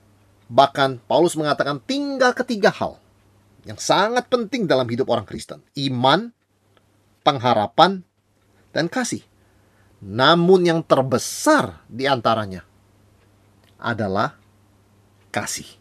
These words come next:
Iman itu sangat penting, karena tanpa iman orang tidak mungkin dibenarkan, diampuni dosanya, dan diselamatkan masuk sorga. Iman sangat penting. Tanpa iman orang tidak bisa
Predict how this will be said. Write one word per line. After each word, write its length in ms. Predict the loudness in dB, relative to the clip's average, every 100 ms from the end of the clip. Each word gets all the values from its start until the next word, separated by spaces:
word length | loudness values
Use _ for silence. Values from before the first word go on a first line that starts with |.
| _ _ _ _ _ _ _ _ _ _ _ _
Iman 400 | -2 0 0 0
itu 160 | 0 0
sangat 320 | 0 -4 -6
penting, 400 | -10 -12 -14 -16 _ _ _ _
karena 160 | -4 -2
tanpa 400 | 2 2 4 2
iman 400 | 2 2 -2 -4 -2
orang 240 | -2 -2
tidak 480 | -4 0 0 0 _ -6
mungkin 240 | -4 -4
dibenarkan, 800 | -4 -2 0 -2 -2 -4 -4 -4
diampuni 480 | -4 -6 -4 -4 -2
dosanya, 560 | -4 -2 -2 -2 -4
dan 160 | -4 -6
diselamatkan 640 | -6 -6 -6 -8 -8 -6
masuk 240 | -6 -8 -2
sorga. 320 | -2 -2 -12 _ _ _ _ _ _ _ _ _ _ _
Iman 400 | -8 0 0 0
sangat 320 | -6 -4 -2
penting. 400 | -4 -4 -4 -6
Tanpa 320 | -4 -4 -2 -4
iman 320 | 0 0 4
orang 240 | 2 2
tidak 400 | -6 -4 -4 -4
bisa 400 | -8 -4 -4 -4